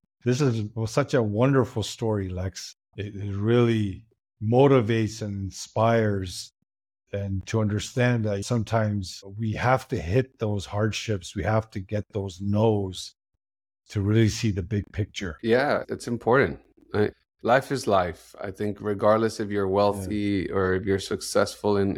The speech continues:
Speaker 2: your career or you're just starting, or life is, life will teach you his ways. And I think a lot of people, especially this generation of today, they're used to the microwave of everything, right? They
Speaker 1: Mm.
Speaker 2: want everything instant. They want nev-, nothing has
Speaker 1: Yes.
Speaker 2: value.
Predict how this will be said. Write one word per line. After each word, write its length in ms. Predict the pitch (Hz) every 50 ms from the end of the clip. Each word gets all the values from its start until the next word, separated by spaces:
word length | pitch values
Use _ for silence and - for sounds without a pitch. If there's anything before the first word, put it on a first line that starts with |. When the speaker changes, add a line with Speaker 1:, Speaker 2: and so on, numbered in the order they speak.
| - -
Speaker 2:
your 160 | 101 98 92
career 560 | - - 104 98 101 104 104 104 104 104 101
or 180 | 107 - 107 101
you're 160 | 98 98 98
just 280 | 95 101 107 104 -
starting, 600 | - - - 113 107 104 107 98 101 101 101 101
or 240 | 101 98 98 95 95 - _ _ _ _ _ _ _ _ _ _ _ _ -
life 400 | - 110 110 113 117 113 - 127
is, 160 | 113 98 101
life 460 | - 104 104 107 110 110 104 - - -
will 160 | 110 107 101
teach 420 | - - 117 107 107 - - -
you 80 | 113 104
his 180 | 104 95 95
ways. 460 | 98 98 98 98 98 98 92 92 92 -
And 160 | 92 92 95
I 80 | 95
think 440 | 90 - - 107 107 104 101 - - - _ _ _ _ _ _ _ _ _ -
a 100 | - 95
lot 280 | 98 98 101 104 107
of 80 | 101 -
people, 220 | - 110 - 101
especially 440 | - - - 113 107 - - 117 113
this 240 | 101 101 95 90 -
generation 600 | - 110 104 101 101 101 101 101 98 - - 101
of 100 | 98 92
today, 580 | - - 95 92 98 95 95 95 90 95 98 - -
they're 100 | 98 98
used 260 | 98 101 110 104 - -
to 60 | 104
the 100 | 98 95
microwave 720 | 95 95 98 95 - - 101 98 95 90 90 87 - - - _ _ _ _ _ _ _ _ - -
of 100 | 92 98
everything, 360 | 95 90 92 92 87 90 90
right? 180 | 92 98 101
They 60 | 101 101
Speaker 1:
Mm. 40 | 98
Speaker 2:
want 140 | 101 104 107
everything 360 | 107 107 107 104 104 95 82
instant. 360 | 98 95 - - - 98 92
They 80 | 95 95
want 220 | 98 101 101 101
nev-, 300 | 104 104 104 101 - -
nothing 340 | 107 110 117 - - 120 101
has 220 | 98 113 107 98
Speaker 1:
Yes. 80 | 92 -
Speaker 2:
value. 480 | 101 101 101 101 98 95 95 92 92